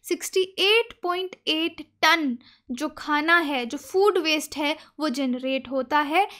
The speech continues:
इसका मतलब आप लगा ले-, लगा लीजिए, इंडिया में जितने भी घर हैं, हर घर हर साल पचास केजी खाना जो है उसको वेस्ट करता है, फूड वेस्ट जनरेट करता है।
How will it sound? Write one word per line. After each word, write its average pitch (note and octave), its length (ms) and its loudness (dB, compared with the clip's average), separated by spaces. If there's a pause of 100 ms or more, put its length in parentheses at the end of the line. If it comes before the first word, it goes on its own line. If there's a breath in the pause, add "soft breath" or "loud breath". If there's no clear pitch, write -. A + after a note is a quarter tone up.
(100)
इसका F4+ 340 0
मतलब F4+ 520 0 (100)
आप D4 200 -2
लगा C4 280 0
ले-, C#4 280 -6
लगा C4+ 280 0
लीजिए, C4+ 280 -4
इंडिया C#4 200 -4
में D4+ 100 -4
जितने D4 320 -6
भी E4+ 120 -2
घर B3+ 340 -2
हैं, D4 280 -4 (280 loud breath)
हर F4 260 2
घर C#4+ 400 -4
हर D4+ 200 0
साल C#4+ 440 2 (320 soft breath)
पचास E4 760 6
केजी D4+ 600 -2 (420 soft breath)
खाना C#4 400 2
जो C4 160 -2
है C4+ 280 -6 (180 soft breath)
उसको C4+ 400 -4
वेस्ट C4+ 420 -2
करता B3+ 300 -6
है, C4 180 -6
फूड C4 320 -8
वेस्ट B3 340 -4
जनरेट A3+ 400 -6
करता G#3+ 340 -14
है। A3+ 240 -18